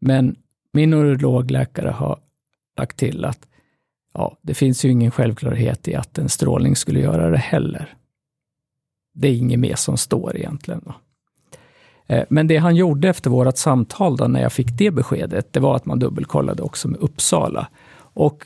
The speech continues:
man tycker inte att operation är ett bra, eh, en bra metod. Och då väljer man då strålning istället. Eh,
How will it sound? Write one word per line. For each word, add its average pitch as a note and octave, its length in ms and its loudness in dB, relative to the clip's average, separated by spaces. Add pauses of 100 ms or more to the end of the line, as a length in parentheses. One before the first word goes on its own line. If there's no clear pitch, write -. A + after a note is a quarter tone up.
(100)
man D#3+ 180 4
tycker C3 300 0
inte C#3+ 240 -2
att - 120 -8
operation - 640 -2
är - 220 -2
ett - 260 -6
bra, - 280 -6 (880)
eh, - 460 -4
en C#3+ 80 4
bra B2 180 0
metod. - 420 -6 (640)
Och F#3 140 2
då E3 80 4
väljer C3 320 2
man A#2+ 200 2
då - 280 -6
strålning - 500 -2
istället. - 440 -6 (2000)
Eh, - 240 -2